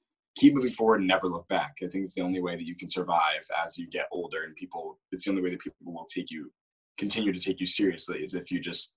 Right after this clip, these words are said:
evolve with the times and evolve with your age and just, you know, don't be, like, forty and try to make the song you made when you were twenty. You know, like, just don't do that. <laughs> So,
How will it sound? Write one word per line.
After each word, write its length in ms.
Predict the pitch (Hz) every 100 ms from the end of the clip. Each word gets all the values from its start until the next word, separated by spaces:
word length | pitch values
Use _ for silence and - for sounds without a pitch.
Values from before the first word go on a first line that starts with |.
| _ _
evolve 320 | 98 98 98
with 80 | 95
the 60 | -
times 320 | 87 85 80
and 80 | 82
evolve 240 | 90 95
with 80 | 95
your 140 | 87 82
age 300 | 80 76 78
and 100 | 76
just, 280 | 87 - _ _ _ _ _ _ _ -
you 100 | -
know, 260 | 67 - -
don't 200 | - 107
be, 80 | 110
like, 220 | 107 95 - _ _ _ -
forty 340 | 113 104 92 87
and 100 | 87
try 140 | 95
to 60 | 90
make 140 | 87
the 60 | -
song 260 | - 90 85
you 100 | 85
made 160 | 82
when 120 | 78
you 80 | 80
were 60 | 73
twenty. 420 | - 85 69 - _ _
You 240 | 104 101
know, 80 | 90 80
like, 120 | 78
just 160 | - -
don't 180 | 95
do 140 | - 73
that. 540 | - - - - 175 - -
<laughs> 200 | - -
So, 380 | 123 110 107